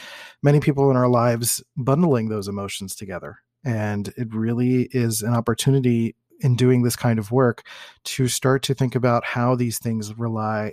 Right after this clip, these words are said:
live in separate places, and being able to do that, to, to create a distance, not necessarily a dissociation, but just a noticing, sort of like a parent watching a child do something, and noticing that they're doing something without saying, "Hey, stop that,"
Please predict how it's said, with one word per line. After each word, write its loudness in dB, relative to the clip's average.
live 4
in 0
separate -4
places, -4
and 4
being 6
able 4
to 0
do 2
that, -4
to, -4
to -4
create -4
a -2
distance, -8
not -6
necessarily -4
a -8
dissociation, -8
but -2
just -4
a -2
noticing, -4
sort -4
of -8
like -6
a -8
parent -8
watching -6
a -6
child -8
do -10
something, -12
and 0
noticing -2
that -4
they're -4
doing -6
something -6
without -4
saying, -2
"Hey, -2
stop -4
that," -4